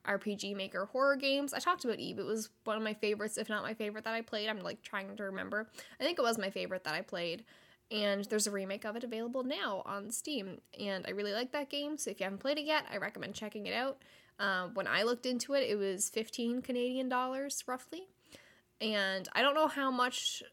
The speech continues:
uh, the remake changes, but it, it looks good. It's a good game. I, I highly recommend it if you're into horror. Um, it's not, like, overly scary. <laughs> It's not, like,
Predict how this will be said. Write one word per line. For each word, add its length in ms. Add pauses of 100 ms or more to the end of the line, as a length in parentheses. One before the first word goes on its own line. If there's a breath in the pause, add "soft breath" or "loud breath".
uh, 180
the 100
remake 320
changes, 720 (300)
but 480 (380)
it, 60
it 60 (160)
looks 200 (120)
good. 100
It's 160
a 40
good 160
game. 440
I, 200
I 100
highly 320
recommend 400
it 100
if 140
you're 100
into 240
horror. 540 (640 soft breath)
Um, 260
it's 140
not, 180
like, 320 (140)
overly 380
scary. 580
<laughs> 40
It's 320
not, 220
like, 380